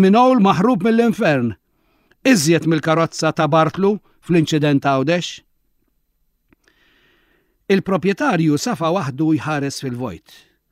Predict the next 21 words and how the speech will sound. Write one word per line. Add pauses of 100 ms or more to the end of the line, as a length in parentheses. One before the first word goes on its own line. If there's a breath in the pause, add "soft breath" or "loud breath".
(120)
Skantat (560)
bħal
xi
direttur
ta'
teatrin (280)
li
jagħti
dramma (240)
u
ma
jmurlu
ħadd. (920)
Dawn
x'nies
huma? (680)
X'għamla
ta'
żeffina
huma? (640)
Misterjużi?